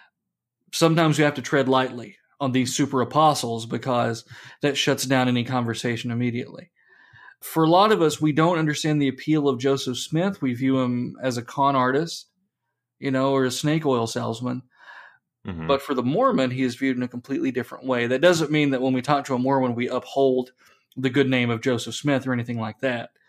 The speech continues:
Speaker 1: but just recognize how influential these men were and how they continue to be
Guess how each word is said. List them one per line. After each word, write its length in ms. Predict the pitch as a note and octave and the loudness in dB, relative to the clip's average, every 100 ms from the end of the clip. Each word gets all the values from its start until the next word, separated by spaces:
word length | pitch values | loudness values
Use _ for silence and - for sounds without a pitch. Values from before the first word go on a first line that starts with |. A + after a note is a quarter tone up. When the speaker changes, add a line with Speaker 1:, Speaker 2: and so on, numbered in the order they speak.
| - - - | -20 -20 -4
Speaker 1:
but 100 | D3 | 0
just 180 | F3 E3+ | 2 2
recognize 720 | D3+ F#3 D#3+ C3 B2 A#2+ A#2 - _ | 2 2 0 -2 -2 -2 -6 -12 _
how 640 | - - F3 F#3 F3 E3 - _ _ _ - | -16 -4 0 4 4 2 -6 _ _ _ -2
influential 720 | F3 F#3+ F3+ D#3 D#3 E3+ E3 | 2 2 0 0 2 0 0
these 240 | C#3+ C3+ B2+ | -2 -2 -2
men 300 | C3+ B2 A#2 | -2 -2 0
were 500 | C#3+ C3 A2+ A2+ - _ _ _ _ _ _ _ | 2 2 2 -2 -10 _ _ _ _ _ _ _
and 80 | B2+ | -4
how 120 | C3+ | 0
they 140 | B2+ | 0
continue 400 | B2+ B2+ C#3 C#3+ | -2 -2 0 0
to 80 | B2+ | 0
be 400 | A#2+ A#2+ A2+ - | 0 0 -2 -6